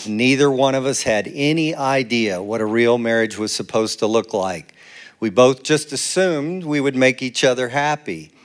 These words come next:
And in many ways we did, but we were both broken and selfish, and so problems began to manifest. And though we didn't really understand it,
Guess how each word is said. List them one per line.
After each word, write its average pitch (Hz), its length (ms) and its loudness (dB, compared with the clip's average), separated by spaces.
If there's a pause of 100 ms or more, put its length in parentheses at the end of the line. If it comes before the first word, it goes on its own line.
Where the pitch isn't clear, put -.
(340)
And 190 180 4
in 180 160 -2
many 147 220 -6
ways 113 420 0
we 110 160 0
did, 90 600 0 (360)
but 117 160 2
we 117 140 0
were 110 140 0
both 131 360 4
broken 104 680 0 (400)
and 101 160 -10
selfish, 120 840 2 (240)
and 117 140 -6
so 131 260 2
problems 120 680 -2
began 120 420 0
to 117 60 -6
manifest. 113 960 -2 (520)
And 117 160 -4
though 135 180 6
we 147 160 -2
didn't 202 340 0
really 160 460 2
understand 123 840 0
it, 90 260 -10